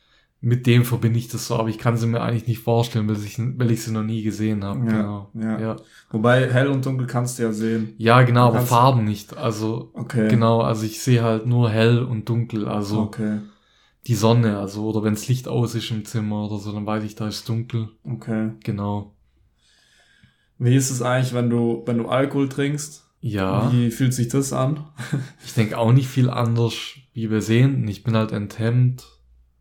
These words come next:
Speaker 2: Ja.
Speaker 1: Bin lustig drauf, also ich denk jetzt nicht, dass es da großen Unterschied gibt.
Speaker 2: Ja, auch schwindelig wahrscheinlich. So,
Speaker 1: Ja, kommt
Speaker 2: so
Speaker 1: drauf
Speaker 2: wie's
Speaker 1: an,
Speaker 2: halt
Speaker 1: wie
Speaker 2: jedem
Speaker 1: viel.
Speaker 2: anderen geht.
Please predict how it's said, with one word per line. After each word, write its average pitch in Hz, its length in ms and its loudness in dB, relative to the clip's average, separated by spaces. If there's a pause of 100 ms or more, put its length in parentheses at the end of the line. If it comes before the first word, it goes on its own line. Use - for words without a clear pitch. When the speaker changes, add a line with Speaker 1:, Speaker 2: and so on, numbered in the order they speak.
Speaker 2:
Ja. 113 260 -2
Speaker 1:
Bin 107 220 -4
lustig 110 420 -4
drauf, 117 420 0
also 104 480 -2 (580)
ich - 140 -20
denk 110 200 -2
jetzt 113 180 -2
nicht, 127 160 -2
dass 113 140 0
es - 40 -12
da 117 80 0
großen 110 400 -4
Unterschied 123 600 -2
gibt. - 300 -12 (580)
Speaker 2:
Ja, 107 400 -2 (240)
auch 113 200 -6
schwindelig 120 480 -2
wahrscheinlich. 117 640 -2 (500)
So, 107 120 -6
Speaker 1:
Ja, 110 120 2
kommt 113 180 2
Speaker 2:
so 117 100 2
Speaker 1:
drauf 117 120 4
Speaker 2:
wie's 117 80 4
Speaker 1:
an, 117 60 2
Speaker 2:
halt 110 120 0
Speaker 1:
wie 123 40 -2
Speaker 2:
jedem 120 180 4
Speaker 1:
viel. 113 60 4
Speaker 2:
anderen 117 360 -2
geht. 110 320 -4